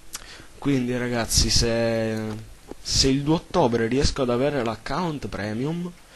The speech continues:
se riesco ad organizzarmi con un mio amico, forse riesco anche a fare una griffata con lui. Perché lui ce l'ha già Premium, orm-,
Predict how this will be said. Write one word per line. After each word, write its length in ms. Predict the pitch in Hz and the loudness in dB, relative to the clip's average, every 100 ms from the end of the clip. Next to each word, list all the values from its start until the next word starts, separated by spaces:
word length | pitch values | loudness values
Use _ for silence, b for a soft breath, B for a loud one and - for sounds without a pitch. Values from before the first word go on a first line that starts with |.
| B B B | B B B
se 140 | - 120 | 2 4
riesco 340 | 160 208 185 | 6 6 4
ad 80 | 165 | 4
organizzarmi 760 | 156 147 147 131 123 107 107 | 4 4 2 2 4 4 2
con 180 | 110 117 | 0 2
un 100 | 135 | 2
mio 120 | 139 | 0
amico, 480 | 117 127 165 - 180 - | 0 0 0 0 0 0
forse 440 | 143 147 - 131 | -2 2 4 6
riesco 340 | 117 123 - | 6 2 2
anche 240 | 135 151 147 | -2 -2 -6
a 60 | |
fare 460 | - - 139 143 117 - - | -6 -2 0 2 -2 -6 -6
una 200 | 127 120 | -2 -2
griffata 560 | 127 131 - 151 147 | -2 -4 -2 -2 -2
con 220 | 135 113 101 | -4 -4 -4
lui. 300 | 90 87 80 - - - - - - - - - B B B B - | -6 -8 -10 -16 -20 -20 -20 -20 -20 -18 -10 -10 B B B B 0
Perché 1300 | 123 110 - 120 117 113 113 110 110 107 104 104 104 | 0 0 2 4 6 4 4 2 2 0 0 0 0
lui 160 | 113 123 | 2 2
ce 120 | 113 | 2
l'ha 120 | 113 | 2
già 140 | 117 120 | 2 2
Premium, 560 | 143 123 104 95 95 | 4 4 2 -4 -6
orm-, 240 | 95 104 | -6 -8